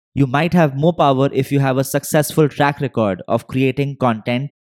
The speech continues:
that performs well on their platform. Understanding your power will help you negotiate from a place of strength and hopefully achieve better outcomes.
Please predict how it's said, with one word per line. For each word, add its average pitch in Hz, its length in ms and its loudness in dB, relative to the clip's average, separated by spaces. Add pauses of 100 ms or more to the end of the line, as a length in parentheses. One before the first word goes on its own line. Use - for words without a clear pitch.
(160)
that - 200 -4
performs 123 520 0
well 117 200 4
on 110 140 -2
their 107 120 0
platform. 95 720 -8 (680)
Understanding 175 680 0
your 143 140 0
power 165 560 0 (360)
will 131 200 2
help 151 260 0
you 180 140 -2
negotiate 139 600 -2
from 135 160 -8
a 123 60 -10
place 120 300 -4
of 113 100 -2
strength 143 540 -6 (580)
and 151 140 -2
hopefully 160 460 2
achieve 131 420 -2
better 117 260 -2
outcomes. 87 720 -8